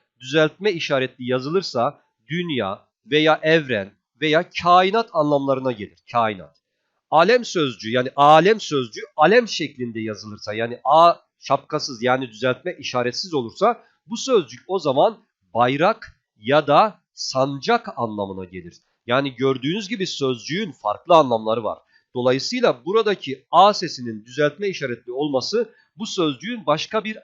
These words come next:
anlamının olduğunu göstermek içindir. Yani burada bu şapkalı ünlü, yani düzeltme işareti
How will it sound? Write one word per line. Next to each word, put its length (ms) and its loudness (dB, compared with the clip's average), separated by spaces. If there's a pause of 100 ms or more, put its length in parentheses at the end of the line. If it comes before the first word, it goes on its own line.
anlamının 520 -4
olduğunu 520 -6
göstermek 560 -4
içindir. 420 -8 (200)
Yani 320 0
burada 420 -2
bu 280 -12
şapkalı 520 -2
ünlü, 180 -10
yani 240 -6
düzeltme 400 -2
işareti 600 -4